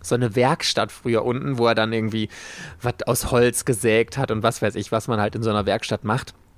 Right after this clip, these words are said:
Und ich hab mir früher immer eingeredet, mein Vater ist so voll der verrückte Wissenschaftler, der da unten irgendwelche Experimente durchführt mit so einer Brille hier wie aus Sailor Moon, dieser Psychodoktor, der Sailor Saturn da heranzüchtet irgendwie und Mistress Nine und so. Und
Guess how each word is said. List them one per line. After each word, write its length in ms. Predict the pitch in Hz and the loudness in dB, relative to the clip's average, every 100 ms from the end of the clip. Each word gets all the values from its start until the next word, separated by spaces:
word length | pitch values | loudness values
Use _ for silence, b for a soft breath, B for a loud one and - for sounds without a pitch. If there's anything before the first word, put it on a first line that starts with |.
| - - - - | -20 -20 -20 -8
Und 120 | 127 | -6
ich 80 | - | -2
hab 100 | 135 | -4
mir 140 | 131 117 | -2 -4
früher 360 | - 151 156 | 0 2 2
immer 280 | 110 113 104 | 2 2 2
eingeredet, 560 | 110 120 113 110 131 131 | 2 0 0 0 0 0
mein 160 | 117 | -2
Vater 360 | 107 120 - 117 | -2 -4 0 0
ist 140 | 110 | 0
so 160 | - 110 B B B B B | 0 -2 B B B B B
voll 300 | - 131 127 | -2 2 4
der 260 | 120 113 - B | 4 2 -2 B
verrückte 580 | B - - 135 - 117 | B -2 -2 -2 -2 -2
Wissenschaftler, 800 | 110 - 120 107 - 113 - 110 | 0 -2 0 0 0 -2 -2 -2
der 120 | 104 | 0
da 100 | 104 | 0
unten 340 | 110 117 110 - | 0 -2 -4 -4
irgendwelche 480 | 107 110 110 - 143 | -2 0 -2 -2 -4
Experimente 840 | 117 - 135 123 110 113 127 123 | -4 -2 0 2 2 2 2 0
durchführt 640 | 120 123 117 - 123 117 | 2 2 2 2 2 2
mit 140 | 117 | 0
so 80 | - | 2
einer 160 | 117 117 | 2 2
Brille 300 | 110 120 127 | 2 2 2
hier 280 | 113 127 117 | 2 0 0
wie 200 | 123 120 B B | -2 -2 B B
aus 240 | 127 - | 0 2
Sailor 300 | 160 147 135 | 4 4 4
Moon, 240 | 127 143 | 4 0
dieser 240 | 127 120 117 | 2 2 0
Psychodoktor, 920 | - - 160 - 123 135 - 143 127 | 0 0 0 2 2 2 2 4 4
der 500 | 120 117 123 127 127 | 6 4 4 4 2
Sailor 380 | - 139 139 123 | 2 4 6 4
Saturn 540 | 120 - - 156 151 | 2 0 2 4 4
da 320 | 135 127 135 | 4 4 2
heranzüchtet 960 | 131 131 127 131 147 - 156 - 147 - | 2 2 2 2 0 0 0 0 -2 2
irgendwie 500 | 143 135 120 135 135 | 0 0 -2 0 0
und 260 | 131 127 | 0 0
Mistress 440 | 123 139 - 135 - | 0 0 0 -2 0
Nine 440 | 123 123 131 131 | 2 2 2 0
und 140 | 123 123 | -4 -2
so. 240 | 127 127 | 0 0
Und 140 | 131 | 0